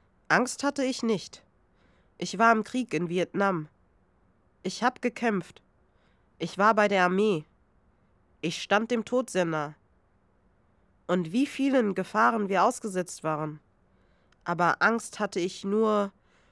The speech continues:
wenn ich jetzt gegen den jungen Menschen gegenüberstehen würde. Wir haben zwar die Eingänge gesichert, aber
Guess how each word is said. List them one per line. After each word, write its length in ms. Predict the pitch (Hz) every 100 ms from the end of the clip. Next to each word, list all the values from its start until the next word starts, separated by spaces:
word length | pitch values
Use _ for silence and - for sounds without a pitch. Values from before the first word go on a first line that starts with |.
| _ -
wenn 160 | 202
ich 180 | 202 -
jetzt 340 | 226 240 -
gegen 220 | 208 220 214
den 180 | 202
jungen 300 | 208 226 214
Menschen 560 | 208 226 - - 185 156
gegenüberstehen 880 | 165 190 165 214 220 - 175 160 147
würde. 360 | 151 147 151 - _ _ _ _ _ _ _ _ _ _ _ _
Wir 180 | - 202
haben 300 | 226 269 254
zwar 200 | - 233
die 140 | 214 185
Eingänge 480 | 214 269 240 214
gesichert, 640 | 180 165 170 175 160 - - _ _ _ _ _ _ _ -
aber 500 | 175 175 170 165